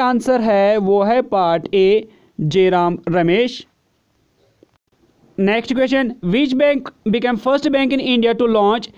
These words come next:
Infinite India, the online platform for foreign companies? आपको बताना है इंडिया का ऐसा पहला कौन सा बैंक बन गया जिसने लॉन्च किया है इन्फिनिट इंडिया, जो कि एक ऑनलाइन प्लेटफॉर्म है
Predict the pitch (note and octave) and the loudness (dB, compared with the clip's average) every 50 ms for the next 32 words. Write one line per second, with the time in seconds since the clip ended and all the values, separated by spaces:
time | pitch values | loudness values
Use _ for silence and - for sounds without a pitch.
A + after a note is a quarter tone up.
0 | - _ - - A#3 C4+ C4+ B3 C4+ C#4 C#4+ D4 C#4 - B3+ A#3+ A3 G#3 G#3 G#3 | -20 _ -6 -2 0 0 0 0 0 0 0 0 -2 -2 -2 0 2 2 2 2
1 | G#3+ A3 G3+ F#3 E3 G#3 - - A#3 A#3 B3+ C#4 C#4 C#4 C#4 C#4 B3+ C4 B3+ B3+ | 2 2 0 0 -2 -2 -2 0 0 0 2 2 2 0 0 0 -2 0 2 2
2 | C4 B3+ B3+ - A3+ G#3+ A3 A3 G#3 - - - _ - A3 A3 A3+ A3 A3 - | 2 2 0 0 0 0 0 0 -4 -6 -10 -20 _ -4 0 0 0 0 -2 -2
3 | A#3 A#3 A#3 B3 B3+ A#3+ - - A#3+ G#3+ F#3+ D#3 G#3 G3+ A3 B3 B3 B3 - A3 | 0 0 2 0 0 -4 -2 -2 -2 -2 0 0 0 0 2 0 0 -2 -2 -4
4 | G#3+ G3+ A#3 A#3+ A3 A#3+ G#3 B3+ B3+ B3+ B3+ B3 A#3+ A#3+ B3 - - A#3 A#3+ A#3+ | -4 -2 -2 -2 -2 0 0 0 0 2 2 2 0 0 -2 -4 -4 -2 0 0
5 | B3+ C4 C4 B3+ B3+ B3+ A#3+ A#3+ B3 - A#3 A3+ A3 G#3+ A#3+ A#3 A#3 A#3 A#3 A3+ | 2 2 0 0 0 0 0 0 0 0 0 -2 0 0 -2 -2 0 0 0 2
6 | A3+ A#3 A3+ A3+ A#3+ B3 C4 C#4 B3+ C#4 C#4 C4+ A#3+ A#3+ A#3+ A#3 A#3 A#3 A3 F#3+ | 2 2 0 0 0 0 0 0 0 0 0 0 0 0 0 0 0 -2 -2 -2
7 | E3 G#3 A#3+ B3+ A#3+ C4 C4 C4 A#3+ G3 A#3+ A3 A3+ A#3+ A#3 A3+ G#3 A#3 B3+ C#4+ | 0 0 0 0 2 2 2 0 0 0 -2 -2 0 0 0 0 0 0 0 0
8 | C4+ C4+ C4 C4 B3+ B3+ A#3 A#3 A#3 A#3 A3+ A3+ - - - - - - _ _ | -2 -2 -2 0 0 2 2 2 2 0 0 -2 -8 -16 -16 -16 -20 -20 _ _
9 | - A3+ A#3+ C#4 C#4+ C#4 B3+ C4+ C4+ C4+ C4+ C4 C4 - A#3 A3+ A3 G3+ G3 G3+ | -6 -2 0 0 0 0 0 0 0 0 0 -2 -4 -4 -2 0 0 2 2 2
10 | G#3+ A#3 G#3+ - - - - - D#3+ E3+ A#3+ A#3+ A#3+ B3+ B3+ B3+ B3 - - A#3 | 0 0 -2 -4 -12 -18 -10 -6 -2 0 0 0 2 2 0 0 0 -2 -2 0
11 | A#3 B3+ C#4 C4+ C4+ C4+ C4 C4 B3+ A#3 A#3 A#3+ A#3+ A#3 A#3+ A#3 A3+ A3 G#3 G#3 | 0 2 2 2 0 0 -2 0 0 2 2 2 0 2 0 0 2 2 2 2
12 | G3+ G3 G3+ A3+ A3+ A3+ | 2 2 2 0 -2 -4